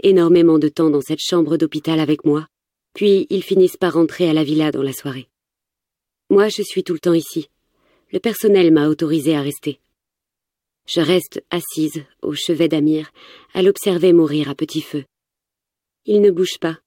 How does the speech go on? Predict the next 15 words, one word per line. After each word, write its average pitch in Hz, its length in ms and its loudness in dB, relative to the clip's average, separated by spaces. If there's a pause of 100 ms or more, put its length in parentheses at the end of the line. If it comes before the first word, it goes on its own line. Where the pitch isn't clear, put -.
(500)
C'est - 160 -6
comme 175 160 6
s'il 175 260 4
n'était 160 240 0
plus 175 160 -4
parmi 156 300 2
nous. 151 180 0 (800)
Mais 196 120 4
je 185 120 2
sais 180 260 -2
qu'il - 240 -12
continue 170 480 2
de 147 80 -4
se 143 140 -8
battre. - 380 -10